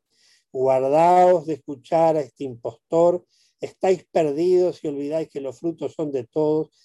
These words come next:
y la tierra de nadie". La idea de propiedad, que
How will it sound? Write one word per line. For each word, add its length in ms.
y 80
la 200
tierra 340
de 120
nadie". 420
La 220
idea 320
de 100
propiedad, 800
que 360